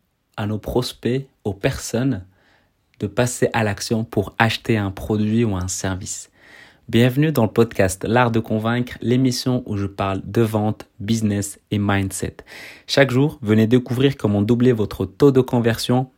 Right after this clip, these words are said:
mieux comprendre les autres et améliorer votre force de persuasion. Je suis Mehdi Lariani et aujourd'hui, on va parler de comment faire comprendre à notre prospect qu'il a réellement besoin de notre solution.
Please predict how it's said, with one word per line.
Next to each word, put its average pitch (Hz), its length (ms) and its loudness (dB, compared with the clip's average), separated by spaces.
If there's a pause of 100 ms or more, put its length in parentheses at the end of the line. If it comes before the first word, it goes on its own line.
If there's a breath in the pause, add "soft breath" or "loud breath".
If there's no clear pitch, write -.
(120)
mieux 123 240 6
comprendre 120 500 0
les 113 220 2
autres 120 300 2
et - 120 -8
améliorer 113 460 4
votre 98 300 -4
force - 500 -4
de 104 80 -2
persuasion. 92 640 -4 (400 loud breath)
Je 104 120 -2
suis 101 180 0
Mehdi 139 260 6
Lariani 127 640 4
et 110 100 0
aujourd'hui, 123 540 2
on 107 80 -2
va 101 100 2
parler 123 300 0
de 107 100 0
comment 151 380 -2
faire 147 360 -4
comprendre 127 600 -2
à 104 80 -6
notre - 260 -8
prospect 117 540 -4 (400 loud breath)
qu'il - 140 0
a 95 100 4
réellement 123 560 0
besoin 113 640 0
de 104 180 0
notre 107 380 0
solution. 95 500 -2